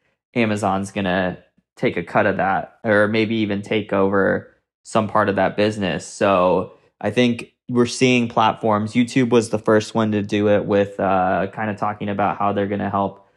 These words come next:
pay creators for and do, like, a revenue, sharing some of that revenue that they gain from ads with creators. And now it looks like Instagram is really taking a huge leap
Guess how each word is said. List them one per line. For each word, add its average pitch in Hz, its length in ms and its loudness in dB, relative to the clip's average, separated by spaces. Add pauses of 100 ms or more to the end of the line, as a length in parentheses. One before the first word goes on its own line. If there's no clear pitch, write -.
(220)
pay 107 680 2
creators 101 680 -2
for 98 720 0
and 101 100 -4
do, 101 140 -2
like, 95 220 -2
a 98 80 2
revenue, 107 720 2
sharing 110 340 0
some 110 220 -2
of 104 80 -2
that 98 160 2
revenue 101 340 -2
that 98 160 -4
they 95 120 -2
gain 98 260 -4
from 92 240 -6
ads 98 420 -8
with - 260 -6
creators. 107 680 2 (320)
And 107 160 0
now 117 220 6
it 135 40 4
looks 139 220 2
like 120 240 2
Instagram 113 640 0
is 101 180 -2
really 104 680 0 (260)
taking 123 300 -2
a - 20 0
huge 120 400 2
leap 107 480 0